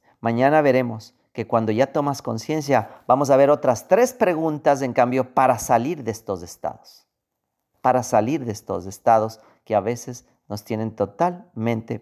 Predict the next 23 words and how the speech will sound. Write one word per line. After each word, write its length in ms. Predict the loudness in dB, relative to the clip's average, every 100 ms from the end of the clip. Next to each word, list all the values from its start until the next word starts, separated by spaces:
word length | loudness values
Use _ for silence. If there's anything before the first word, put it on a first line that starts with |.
| _
bloqueados. 720 | -8 -6 -4 -6 -8 -20 _ _ _ -20 -6
Entonces, 680 | -2 2 0 0 -8 -14 _ _ _ _ _
vamos 380 | 0 0 0 -6
a 80 | -2
trabajar 360 | -2 0 0
en 120 | -2
estas 240 | -6 -10 -8
tres 180 | -8 -4
preguntas. 600 | -2 -2 0 0 0 -4 -20 _ _
Practica 960 | 0 0 -4 -8 -2 0 0 -4 _ _ -2
hoy 160 | 0
día, 460 | 0 0 2 0 2
practica 760 | 0 -2 -8 -10 -10 0 0
mañana, 760 | 2 0 0 0 2 2 0 -4 -8 _ _ 0
tomar 460 | 0 2 2 0
conciencia 680 | -2 -4 -4 -6 -4 0 0 0
en 160 | 0
gran 320 | 2 2 0
parte 360 | 0 0 0 0
del 220 | 0 -2
día 680 | -4 2 2 2 -2 _ _
y 120 | -6
luego 800 | -2 2 2 2 0 0 -4 _